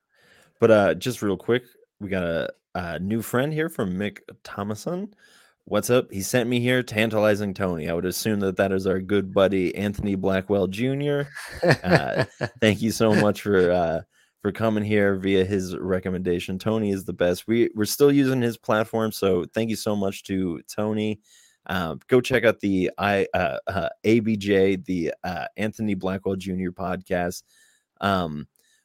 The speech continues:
Speaker 1: but hey, man, how do you feel? Uh, I know our, our buddy, our longtime good pal Mick just popped in, but, uh,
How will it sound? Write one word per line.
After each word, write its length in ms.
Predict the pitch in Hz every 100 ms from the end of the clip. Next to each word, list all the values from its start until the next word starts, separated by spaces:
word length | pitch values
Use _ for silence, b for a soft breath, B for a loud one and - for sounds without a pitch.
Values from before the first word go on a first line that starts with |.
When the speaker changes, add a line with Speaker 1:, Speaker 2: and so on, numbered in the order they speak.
| _
Speaker 1:
but 120 | 123
hey, 120 | 139 156
man, 120 | 117
how 80 | 117
do 60 | 127
you 60 |
feel? 380 | 127 131 131 117 -
Uh, 140 | 101 87 -
I 100 | 98
know 400 | 110 110 101 -
our, 180 | 82 98 92 - -
our 140 | 95
buddy, 400 | 90 104 101 92
our 140 | 85 95
longtime 680 | 92 101 101 101 95 90 87
good 200 | 101 95
pal 320 | 101 95 90 71
Mick 300 | 95 117 -
just 220 | 82 -
popped 260 | 87 82 92
in, 260 | 90 95 -
but, 240 | 92 78 - _
uh, 260 | 87 85